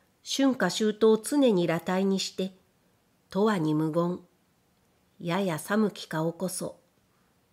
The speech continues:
美人薄命。天のこの冷酷極まりなき嫉妬の無知を、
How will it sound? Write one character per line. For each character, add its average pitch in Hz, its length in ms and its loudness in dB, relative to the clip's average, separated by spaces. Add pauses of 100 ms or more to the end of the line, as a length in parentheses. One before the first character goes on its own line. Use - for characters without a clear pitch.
(340)
美 180 160 2
人 180 260 0
薄 151 380 -6
命。 180 380 -2 (1120)
天 208 220 2
の 165 120 0
こ 180 160 0
の 196 160 2
冷 214 200 2
酷 214 280 0
極 220 300 4
ま 226 140 4
り 226 100 2
な 226 140 2
き 226 100 -8
嫉 175 300 -4
妬 208 100 0
の 202 140 2
無 202 120 0
知 196 260 -6
を、 - 140 -10